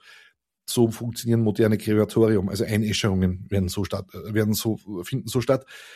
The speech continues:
So mit einem normalen Feuer schafft das kaum über sechshundert, sechshundertfünfzig Grad hinaus. Also wer versucht, einen Körper unter freiem Himmel zu verbrennen, scheitert kläglich.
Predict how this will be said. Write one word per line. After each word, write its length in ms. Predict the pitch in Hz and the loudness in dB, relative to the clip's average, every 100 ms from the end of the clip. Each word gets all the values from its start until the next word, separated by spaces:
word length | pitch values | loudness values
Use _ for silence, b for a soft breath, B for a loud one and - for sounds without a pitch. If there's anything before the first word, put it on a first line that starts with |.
| B _ _ - | B _ _ -8
So 460 | - 190 - 90 | 2 2 2 -6
mit 200 | 131 127 | -4 2
einem 260 | 120 117 117 | 4 4 4
normalen 320 | 110 104 117 | 2 4 2
Feuer 240 | 117 110 101 | 2 2 2
schafft 300 | 117 - - | -2 -4 -6
das 120 | - | -6
kaum 320 | - 107 110 | -4 -4 0
über 160 | 107 98 | 2 2
sechshundert, 460 | 113 95 117 107 | 0 0 2 2
sechshundertfünfzig 640 | - 98 110 95 101 - - | 0 -2 0 0 -2 -4 -2
Grad 240 | 104 101 | -2 0
hinaus. 340 | 101 - - - _ _ _ _ _ _ _ _ _ _ _ _ b b b b b | -4 -4 -12 -20 _ _ _ _ _ _ _ _ _ _ _ _ b b b b b
Also 180 | 110 123 | -4 2
wer 120 | 131 | 2
versucht, 460 | 151 - 165 160 - | 2 2 0 0 -2
einen 260 | 123 123 | 0 0
Körper 400 | 120 123 120 139 | 2 0 2 -4
unter 240 | 131 120 123 | -2 -4 -4
freiem 400 | - 104 117 127 | -2 0 2 2
Himmel 320 | 120 139 135 | 2 2 2
zu 100 | 131 | 0
verbrennen, 540 | - - - 120 135 | -2 -4 0 2 2
scheitert 580 | 135 104 107 - 120 - | 0 -2 -2 -2 -4 -6
kläglich. 680 | - 113 120 127 131 117 | -12 2 2 4 4 4